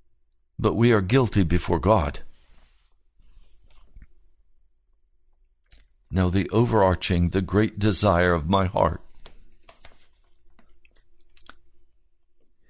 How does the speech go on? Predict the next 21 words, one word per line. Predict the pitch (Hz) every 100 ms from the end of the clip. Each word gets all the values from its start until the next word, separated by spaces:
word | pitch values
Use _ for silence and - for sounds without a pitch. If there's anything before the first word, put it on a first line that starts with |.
| _
is | - 92 92
that | -
you | 110
would | 101 92
recognize | 101 120 127 92 82 80 92 -
today | - 95 98 78 71 - - - - - - _ _ - _ - - - - - - - - - -
if | - 101
you | - -
are | 90
far | - 107 95
from | - 92 82
Jesus, | 90 80 - - - - - - - _ _ _ _ _ _ _ _ _ _ - - - -
even | - 131 139
though | 117
you | 113 107
may | 107 110
claim | - 127 101
to | 95 87
be | 98
very | 82 98 82
religious. | 95 92 92 71 - - -